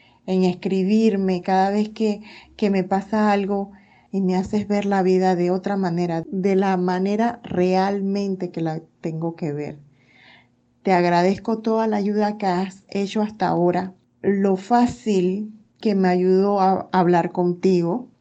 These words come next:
la confianza que me brindaste desde el primer día uno,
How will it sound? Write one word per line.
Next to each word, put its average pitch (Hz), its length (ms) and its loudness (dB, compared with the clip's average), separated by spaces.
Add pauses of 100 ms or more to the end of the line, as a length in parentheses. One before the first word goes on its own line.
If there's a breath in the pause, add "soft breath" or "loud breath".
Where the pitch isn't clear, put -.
(260)
la 185 320 2
confianza 214 640 4
que 247 80 0
me 196 180 2
brindaste 190 600 0
desde 202 280 0
el 180 80 -2
primer 196 520 0
día 214 380 4
uno, 214 560 2